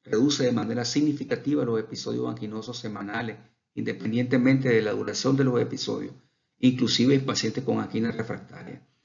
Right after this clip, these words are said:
El punto aquí es la acción, es que la acción metabólica eficaz es un sustra-, en un sustrato microvascular es la piedra angular en este tratamiento. Esto se traduce al final, entre otras cosas, en mejoría de la capacidad funcional,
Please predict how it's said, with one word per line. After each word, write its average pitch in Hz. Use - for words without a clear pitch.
El 123
punto 180
aquí 156
es 156
la 143
acción, 160
es 127
que 139
la 131
acción 175
metabólica 120
eficaz 120
es -
un 151
sustra-, -
en 113
un 143
sustrato 139
microvascular 131
es -
la -
piedra 117
angular 104
en 104
este 98
tratamiento. -
Esto 151
se -
traduce 127
al 113
final, 113
entre 110
otras 110
cosas, 131
en 120
mejoría 107
de 120
la 110
capacidad -
funcional, 160